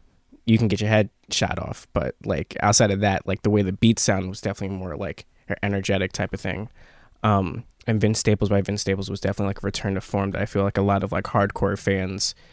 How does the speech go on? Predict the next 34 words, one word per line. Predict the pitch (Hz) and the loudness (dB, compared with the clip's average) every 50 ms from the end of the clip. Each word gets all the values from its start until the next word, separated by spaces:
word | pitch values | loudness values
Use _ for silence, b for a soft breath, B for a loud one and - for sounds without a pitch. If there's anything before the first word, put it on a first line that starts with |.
| b b b b | b b b b
that | - 101 | 2 4
were, | 101 101 | 4 4
like, | 98 98 98 - | 4 2 2 0
a | 98 | -2
fan | - - - 101 101 101 | 0 2 4 4 4 4
of, | 98 - | 2 2
like, | 95 - - | 0 0 0
the | 101 | 0
Shine | - - - 107 101 101 101 101 - _ _ - - - | 0 2 2 2 2 2 2 0 -2 _ _ -20 -8 -4
Cold | - - - 101 98 | -2 2 2 2 2
Chain | - - - 92 95 | 2 -2 -6 -6 -6
era, | - - 92 95 95 92 95 95 98 - _ _ _ _ _ _ _ _ _ _ - | -6 -6 -4 -4 -2 -2 -2 -4 -4 -6 _ _ _ _ _ _ _ _ _ _ -6
um, | 104 101 98 98 95 95 90 85 85 - _ _ _ - _ _ _ _ | -4 -2 -2 -2 -2 -2 -4 -6 -8 -10 _ _ _ -20 _ _ _ _
and, | - 110 101 98 98 98 98 - - - - - - _ _ _ _ _ _ - | -2 0 0 0 -2 -4 -6 -8 -10 -12 -14 -18 -20 _ _ _ _ _ _ -16
uh, | - 107 | -14 -10
what | 107 107 131 | -2 2 4
was | 160 - | 4 6
the | 120 | 6
name | 104 101 | 6 4
of | 98 | 2
his | 101 95 - | 0 -4 -8
first | - - - - | -8 -8 -6 -4
album? | - 67 76 - 64 64 113 - _ _ _ _ _ _ _ _ _ _ _ _ _ _ _ _ _ _ _ _ _ _ - - | -4 -4 -4 -6 -8 -10 -12 -12 _ _ _ _ _ _ _ _ _ _ _ _ _ _ _ _ _ _ _ _ _ _ -8 -2
I | 107 110 | 0 2
don't | 107 107 | 4 4
remember | 107 104 101 | 4 2 0
the | 101 | 0
name | 101 101 98 | -2 -2 -2
of | 95 | -4
his | 98 - | -4 -4
first | - - - - | -6 -6 -4 -4
album, | - 60 - - 104 - | -4 -4 -6 -6 -2 2
but, | 120 113 98 - - - _ _ _ _ _ _ _ _ _ _ _ - - | 4 4 4 2 -2 -8 _ _ _ _ _ _ _ _ _ _ _ -2 0
uh, | 117 104 98 92 85 65 64 | 2 4 4 4 2 2 0